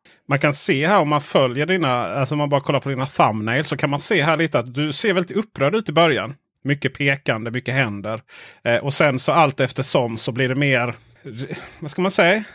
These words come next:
Lite mer, eh, du, du ser bekymrad ut, men, men vi kan till och med se ett leende på någon, eh, någon här och, och sådär. Eh, Swish-hatet där bland annat. Så, eh, har du, har du, var du mer upprörd över det, eller, eller har du liksom lagt an, an dig en strategi att vara lite mindre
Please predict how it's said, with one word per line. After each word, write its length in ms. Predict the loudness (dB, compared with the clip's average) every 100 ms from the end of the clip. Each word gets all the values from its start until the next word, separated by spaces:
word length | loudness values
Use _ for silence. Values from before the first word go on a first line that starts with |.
| -10
Lite 260 | -8 -4 2
mer, 380 | 4 6 6
eh, 100 | 6
du, 220 | 4 2 0
du 140 | 0
ser 180 | 2 2
bekymrad 640 | 4 6 6 6 4 6
ut, 300 | 4 4 2
men, 240 | 2 4
men 180 | 2 0 -2
vi 120 | -4
kan 140 | 0 0
till 120 | 0
och 60 | 0
med 100 | 2
se 140 | 2
ett 100 | 2
leende 480 | 0 -2 -2 -2 -4
på 100 | 0
någon, 360 | 2 2 2
eh, 340 | 2 2 2 2
någon 380 | 2 2 0 2
här 360 | 2 2 0
och, 180 | -4 -4
och 80 | -2
sådär. 360 | 2 2 0
Eh, 1040 | -6 -10 -4 -2 -2 -2 -4 -6 -8 -10 -12 -8 -6
Swish-hatet 680 | -2 0 2 2 2 0 2
där 120 | -2
bland 200 | 0 -2
annat. 220 | -2 -4
Så, 100 | -2
eh, 1300 | -4 -4 -16 -16 -16 -16 -16 -16 -16 -16 _ -8 0
har 160 | 2 2
du, 80 |
har 180 | 2 0
du, 220 | 0 -8 -2
var 200 | 0 2
du 100 | 2
mer 280 | 2 4 4
upprörd 460 | 0 2 4 4
över 180 | 2 0
det, 300 | 0 2 0
eller, 340 | 2 4 4
eller 260 | 2 2 4
har 140 | 4
du 120 | 2 -4
liksom 380 | -4 -6 -4
lagt 240 | -2 -2 0
an, 180 | -2 0
an 220 | 0 2
dig 100 | 0
en 80 | -2
strategi 720 | 0 -2 0 -4 0 0 0
att 120 | -2
vara 220 | 0 0
lite 220 | 0 -2 0
mindre 500 | 0 0 0 0